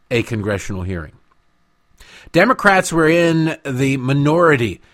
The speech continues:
in the House of Representatives. They had no ability to call a single hearing at all. Then Republicans are pretty dumb,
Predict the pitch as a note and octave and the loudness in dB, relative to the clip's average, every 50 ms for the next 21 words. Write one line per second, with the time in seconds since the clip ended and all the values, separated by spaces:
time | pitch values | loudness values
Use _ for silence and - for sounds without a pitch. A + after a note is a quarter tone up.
0 | _ _ _ _ - - D3 D3 C3+ C3 B2+ C3 - - A#2 B2 B2 A2 F2 A2+ | _ _ _ _ -4 -2 0 0 0 0 -2 -6 -8 -8 -4 -2 0 0 0 0
1 | A#2+ A#2 A#2 G#2+ - - B2+ - G#2+ F#2 G2+ A#2 A#2 G#2 F#2+ A2+ A2 A2+ B2+ C#3+ | -2 0 -2 -4 -6 -10 -12 -12 -10 -6 -4 -4 -4 -4 -4 -6 -6 -4 -2 -2
2 | C#3 A2+ F#2 E2 - - B2 B2+ C3 A2+ - B2 B2 B2+ C3 C#3 B2 B2+ B2 A#2+ | -4 -4 -6 -10 -12 -10 -8 -6 -6 -6 -6 -6 -4 -2 -2 -2 -4 -4 -4 -4
3 | A#2+ A2+ G#2+ A#2+ A#2 A#2 A#2 A#2 A2+ A2 G#2 - - B2+ A#2 A#2 B2 - - B2+ | -4 -4 -4 -4 -4 -2 -4 -4 -6 -8 -10 -6 -2 0 0 0 -2 -4 -6 -8
4 | A#2 A#2 A2+ - - - F#3 F#3 E3+ C3 B2 A#2 A2+ G#2+ - _ _ _ _ - | -8 -8 -8 -6 -4 -4 -4 -4 -2 -4 -4 -4 -4 -6 -10 _ _ _ _ -20
5 | _ _ _ _ _ _ _ _ _ _ _ _ _ - - F3 G3 G#3 D#3+ B2 | _ _ _ _ _ _ _ _ _ _ _ _ _ -8 0 2 4 4 4 2
6 | G#2+ G#2+ A2+ A#2+ - - C3 C#3+ E3+ G3 A3 G#3+ C#3 E2 - - _ _ _ _ | 0 -2 -8 -10 -6 0 4 4 6 8 6 6 4 2 -4 -10 _ _ _ _
7 | _ _ _ _ - D3 D3+ D3 C3 A#2 A2+ G#2+ - F3 F#3+ E3+ D3+ C3+ D3 D3 | _ _ _ _ 0 0 2 2 0 -2 -4 2 4 4 4 4 2 -2 -4 -4
8 | B2 G#2+ A#2+ G#3 F#3 - D3+ D3 B2+ G#2+ F2+ F2 - D3 D#3 E3+ D3 G#2+ F#2 G2+ | -4 -4 -6 -6 -4 -4 -4 -4 -4 -6 -8 -4 0 2 4 4 2 0 -4 -8
9 | A#2 | -10